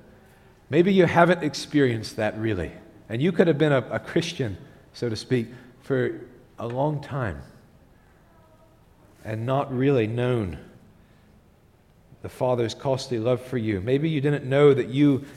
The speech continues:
had been grabbed out of the dust and, and swept off and kept as a treasure and celebrated over.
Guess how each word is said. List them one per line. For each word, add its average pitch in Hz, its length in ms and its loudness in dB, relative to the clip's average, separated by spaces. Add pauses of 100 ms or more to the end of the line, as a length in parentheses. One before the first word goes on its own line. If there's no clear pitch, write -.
(120)
had 123 140 -2
been 123 160 -2
grabbed 135 320 4
out 135 120 8
of 120 60 4
the 110 80 2
dust 120 500 2 (1300)
and, 110 240 -8
and 113 180 -8
swept - 340 -4
off 117 300 2 (160)
and 101 160 -10 (200)
kept - 380 -4 (360)
as 113 140 -6
a 107 60 -6
treasure 117 420 -2
and 101 100 -8
celebrated 110 500 -4
over. 82 320 -4